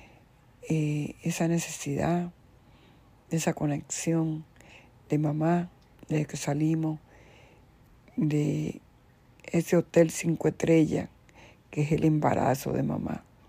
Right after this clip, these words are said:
donde todo lo teníamos, y al salir, nacimiento, nosotros,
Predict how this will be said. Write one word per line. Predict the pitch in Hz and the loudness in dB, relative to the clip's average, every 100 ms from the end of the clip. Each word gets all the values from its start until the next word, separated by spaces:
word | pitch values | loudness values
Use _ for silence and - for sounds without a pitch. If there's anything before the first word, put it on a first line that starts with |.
| - - - - - | -20 -20 -20 -16 -4
donde | 156 143 | 0 0
todo | - 151 170 | 0 2 4
lo | 160 156 | 4 2
teníamos, | - 165 160 156 - 202 - - - - - | 0 0 0 0 -4 -8 -14 -20 -20 -20 -12
y | - | -4
al | 139 | -4
salir, | - 143 143 160 170 160 - - - _ - - - - - | 0 -2 2 2 2 -2 -12 -20 -20 _ -20 -20 -20 -16 -4
nacimiento, | 151 151 - 143 151 165 160 156 151 - 160 - - - - - - | -4 -2 -2 0 2 4 4 2 -2 -8 -14 -16 -20 -20 -20 -20 -8
nosotros, | 151 - 147 - 156 | -8 -6 -6 -2 -2